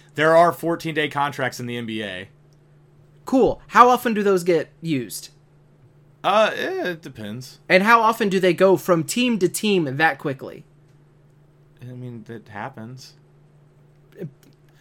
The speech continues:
Speaker 1: That's never a starter. It's
Speaker 2: Well, yeah.
Speaker 1: usually, yeah.
Speaker 2: But that's what, but that's my point, is it's
Speaker 1: Yeah.
Speaker 2: like, it's, you, you know, there's not, they're not just passing around utility players here. Like,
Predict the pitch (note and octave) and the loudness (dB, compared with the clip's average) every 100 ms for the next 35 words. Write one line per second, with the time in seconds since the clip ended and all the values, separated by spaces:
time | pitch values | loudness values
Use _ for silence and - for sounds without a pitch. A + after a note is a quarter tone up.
0 | _ - A#3 B3+ C#4+ D4 G#3 D3+ - - | _ 2 4 6 6 6 6 4 0 6
1 | G3+ C#4+ A3+ C3 C#3+ F#3+ - _ _ _ | 8 10 8 4 0 -2 -10 _ _ _
2 | _ G3+ A#3+ B3+ C4 A3 B3+ - F#3+ B3+ | _ 2 6 6 6 4 2 2 0 4
3 | G#3+ A#2 G2+ - _ - A3 B3+ B3+ A#3+ | 6 4 -2 -12 _ -2 4 4 4 2
4 | F#3 G3+ G3+ G3 C#3+ C#3 F#3 A#2+ - _ | 2 0 0 0 -4 -4 -6 -6 -10 _
5 | _ - F#3 F3 D3 E3 D3+ C#3 - _ | _ -4 -2 0 0 2 0 -2 -12 _
6 | _ _ - F3+ D#3 F3+ D#3+ G2 F3 E3+ | _ _ -4 -2 -4 -10 -10 -14 -6 -2
7 | D#3+ D3+ E3 F3 G3+ F3 F#3 G#3 G#3+ F#3 | 0 0 0 2 2 2 4 4 4 0
8 | - G3+ F#3 F3 F3+ F#3 E3 D#3+ G#3+ G#3 | 0 2 2 2 4 4 0 -2 2 4
9 | F3 C#3+ F#3 F3 C#3+ C3 C3+ A2 G#2+ - | 2 0 2 4 2 -2 -4 -4 -8 -14
10 | _ _ _ _ _ - D#3+ D3 C3+ | _ _ _ _ _ -6 -2 0 -2